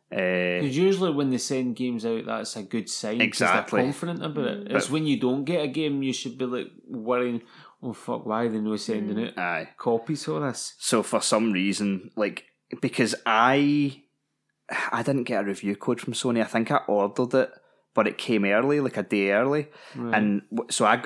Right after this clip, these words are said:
Speaker 1: I played it before the day one patch, but even then, when I played it before release, it had had, I think it was either four or five patches
Speaker 2: <sighs>
Speaker 1: before it was even released.
Speaker 2: Wow.
Speaker 1: Now, I played through the game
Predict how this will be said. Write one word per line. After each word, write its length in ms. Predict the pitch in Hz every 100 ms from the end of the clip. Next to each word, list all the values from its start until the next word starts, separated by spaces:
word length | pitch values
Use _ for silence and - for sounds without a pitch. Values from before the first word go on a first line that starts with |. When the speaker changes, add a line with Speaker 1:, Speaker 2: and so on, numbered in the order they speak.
| -
Speaker 1:
I 120 | 110
played 300 | - 139 127
it 60 | -
before 280 | - - 107
the 100 | 92
day 220 | - 98
one 260 | 98 95
patch, 580 | 92 - 110 139 - - - _
but 100 | - -
even 300 | 117 123 101
then, 300 | 92 104 110
when 120 | 98
I 80 | 104
played 300 | - 131 120
it 100 | 107
before 320 | 107 - 110
release, 520 | 95 92 95 120 - -
it 140 | 95
had 220 | 80 101 98
had, 300 | 101 90 - -
I 60 |
think 180 | - 113
it 60 | -
was 120 | 123
either 140 | 101
four 500 | - - - 104 110
or 120 | - -
five 600 | - - 95 104 107 _
patches 720 | - 95 - - 131 117 - _ _ _ _ -
Speaker 2:
<sighs> 40 | 123 - - -
Speaker 1:
before 380 | 110 - 107 110
it 80 | 98
was 200 | 101 -
even 300 | 107 104 98
released. 720 | 90 90 98 110 - - -
Speaker 2:
Wow. 320 | 95 104 104 90 _ _ 120
Speaker 1:
Now, 180 | 113 110
I 260 | 110 123 151
played 320 | 143 - 117
through 140 | 123 107
the 80 |
game 280 | 98 104 104